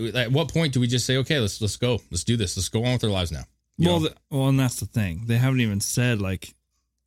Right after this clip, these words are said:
Speaker 2: how many people have been actually sick. There's just a lot of cases.
Speaker 1: Yeah.
Speaker 2: That's a different thing.
Speaker 1: Um, it says that the speech will not focus on locking the country down.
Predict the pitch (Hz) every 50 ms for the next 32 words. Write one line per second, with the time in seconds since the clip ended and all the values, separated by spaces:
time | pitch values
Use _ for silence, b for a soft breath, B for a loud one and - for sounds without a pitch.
0 | _ _ _ _ _ _ - - - 131 123 110 101 - - 123 113 104 95 92
1 | 98 101 101 104 - - 85 71 - - - - - - - 143 120 - - -
2 | - - _ _ _ _ _ - 123 117 123 120 113 120 123 117 98 - - _
3 | - - - 156 165 - - - 95 92 127 - - - _ _ _ _ _ _
4 | _ _ _ _ _ _ _ - 92 85 82 76 71 - _ _ - 131 127 -
5 | 117 117 131 139 131 123 101 - - 160 151 113 78 - 107 - _ _ _ _
6 | _ _ _ _ _ _ _ _ _ _ _ _ _ _ _ _ _ _ _ _
7 | _ _ _ _ _ _ _ _ _ _ _ _ _ _ _ _ _ _ _ _
8 | _ _ _ _ - - - 110 117 123 123 123 123 113 - _ _ _ _ _
9 | _ _ _ _ - 131 - - 170 170 139 135 135 127 - 107 - - - 131
10 | 127 123 - - 120 110 107 107 107 113 120 120 - 110 104 98 - - - 98
11 | 92 92 90 87 90 - - 90 85 82 - 90 82 - - 82 78 69 60